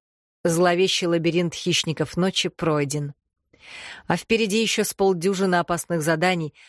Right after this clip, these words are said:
представляющих собой воображаемую пирамиду, ведущую к финалу состязаний.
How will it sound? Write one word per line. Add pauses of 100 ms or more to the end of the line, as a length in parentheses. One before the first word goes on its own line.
(140)
представляющих
собой
воображаемую
пирамиду, (560)
ведущую
к
финалу
состязаний.